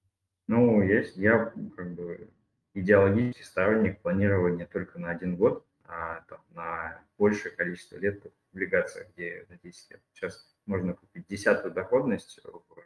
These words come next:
э, «Газпроме» на десять лет как раз. И там всё понятно. Причём, на самом деле, десять в долларах, если бы вот мы с коллегами проводили исследование,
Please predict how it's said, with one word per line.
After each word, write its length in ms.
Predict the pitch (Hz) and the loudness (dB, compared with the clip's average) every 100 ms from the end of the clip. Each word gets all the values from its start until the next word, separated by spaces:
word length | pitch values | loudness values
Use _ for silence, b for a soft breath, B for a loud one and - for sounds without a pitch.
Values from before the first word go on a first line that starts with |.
| 85 | -16
э, 80 | 85 | -14
«Газпроме» 400 | 90 87 - 90 85 | -14 -16 -4 -4 -4
на 160 | - _ | -12 _
десять 300 | 101 107 - | -4 -4 -4
лет 140 | 85 - | -4 -4
как 180 | 85 87 | -8 -6
раз. 300 | 87 - _ _ _ _ _ _ | -6 -6 _ _ _ _ _ _
И 20 | _ | _
там 360 | 95 117 110 - | -2 -2 -4 -6
всё 180 | - | -4
понятно. 480 | 104 107 87 - - _ _ _ _ | 0 0 -2 -6 -18 _ _ _ _
Причём, 440 | _ _ 117 101 95 | _ _ 4 4 4
на 60 | |
самом 320 | 92 98 92 92 | 0 -2 -2 0
деле, 240 | 92 87 | 0 0
десять 340 | 85 95 92 87 | 0 -4 -4 -2
в 60 | |
долларах, 520 | 92 123 123 92 - 92 | 4 6 6 4 -2 -10
если 240 | 87 - | -14 -16
бы 60 | - - | -20 -20
вот 160 | 87 - | -20 -20
мы 80 | _ _ _ _ | _ _ _ _
с 80 | _ _ | _ _
коллегами 360 | 95 90 90 | 0 2 0
проводили 500 | 85 90 92 95 87 | -4 -4 -2 0 -2
исследование, 720 | 87 - 120 113 87 85 85 | -2 0 2 2 0 -2 -8